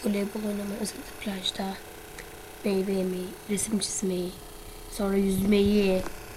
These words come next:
ip atlamayı. İp atlamayı artık sevmiyorum. Hafif makyaj yapmayı, makyaj videolar çekmeyi,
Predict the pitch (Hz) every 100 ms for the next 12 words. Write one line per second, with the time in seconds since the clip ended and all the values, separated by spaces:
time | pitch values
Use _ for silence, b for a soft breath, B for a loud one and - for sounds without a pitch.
0 | - - - - - - 226 226 214 214
1 | 190 185 185 202 214 247 285 339 339 294
2 | 302 311 302 - 269 254 214 202 208 -
3 | - 240 - 226 233 214 - 208 202 196
4 | 202 196 190 - 196 190 202 196 - -
5 | 208